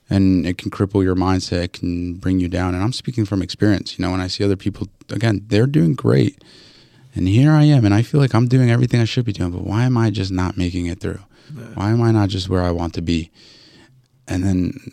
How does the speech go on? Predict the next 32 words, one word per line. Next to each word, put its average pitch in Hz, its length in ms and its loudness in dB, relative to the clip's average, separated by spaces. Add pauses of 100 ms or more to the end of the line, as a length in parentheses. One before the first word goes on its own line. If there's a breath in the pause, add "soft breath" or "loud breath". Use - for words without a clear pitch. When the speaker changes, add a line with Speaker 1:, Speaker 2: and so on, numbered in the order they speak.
(100)
Speaker 1:
like, 92 160 -8
those 98 220 0
thoughts, 95 420 -2
those - 140 -6
toxic 95 360 -4
thoughts, 92 260 -4
they 101 80 -4
could 107 160 -4
put 120 200 0
you 113 80 2
down. 98 260 0
They 87 100 -4
could 95 160 -6 (120)
pull 110 200 4
you 104 120 4
down 98 240 2
into 95 160 -4
a - 20 -2
dark 92 300 -4
place. 92 520 -2 (840 soft breath)
Um, 85 560 -2 (1040 soft breath)
but - 120 -4
you - 60 -8
gotta 95 180 0
be 95 120 0
able 90 120 0
to 90 60 -2
get 87 160 -4
yourself 92 240 -4
out 90 180 0
of 110 60 2
that. 82 200 -2